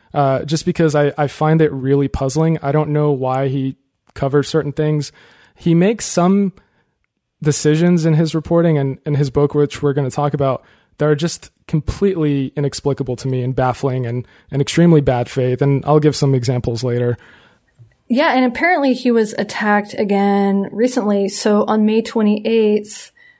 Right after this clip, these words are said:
Speaker 2: um, I'm reading from, uh, the Willamette Week here. This is an article by Suzette Smith. "Portland protesters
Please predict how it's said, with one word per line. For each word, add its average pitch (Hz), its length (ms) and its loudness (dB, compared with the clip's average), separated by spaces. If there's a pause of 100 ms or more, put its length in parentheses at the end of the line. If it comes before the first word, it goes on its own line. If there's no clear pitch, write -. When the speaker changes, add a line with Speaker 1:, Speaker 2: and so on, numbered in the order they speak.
Speaker 2:
um, 208 680 0 (200)
I'm 214 140 0
reading 214 340 2
from, 202 840 -2
uh, 196 320 -2
the 196 100 -2
Willamette 202 380 0
Week 208 160 -2
here. 202 300 -2
This 202 120 -6
is 202 140 -6
an - 80 -6
article 202 320 -4
by 196 140 0
Suzette 196 480 -2
Smith. 208 520 2 (400)
"Portland 262 360 0
protesters 233 800 0